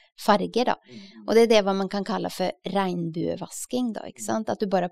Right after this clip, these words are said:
Speaker 1: pynter med bærekraftsmålene uten at du faktisk har satt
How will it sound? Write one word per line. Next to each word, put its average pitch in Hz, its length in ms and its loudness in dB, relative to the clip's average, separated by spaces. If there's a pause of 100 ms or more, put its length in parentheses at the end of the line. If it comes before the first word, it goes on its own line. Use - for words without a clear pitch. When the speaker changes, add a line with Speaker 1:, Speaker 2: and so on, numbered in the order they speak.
Speaker 1:
pynter 180 480 -4
med 185 180 -2
bærekraftsmålene 185 1000 -4
uten 170 260 -4
at 165 60 -8
du 175 80 -16
faktisk 175 440 -6 (360)
har 196 100 -4
satt - 200 -4